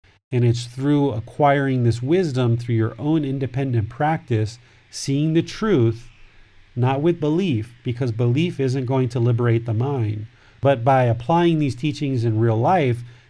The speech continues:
and everyday life, the mind is gonna start seeing true reality.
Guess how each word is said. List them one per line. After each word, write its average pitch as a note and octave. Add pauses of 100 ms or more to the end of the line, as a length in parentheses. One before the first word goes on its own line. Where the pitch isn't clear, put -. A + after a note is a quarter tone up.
(100)
and A#2+
everyday A#2+
life, C#3 (420)
the A#2
mind C3+
is B2
gonna A#2+
start A#2+
seeing E3
true C#3+
reality. B2+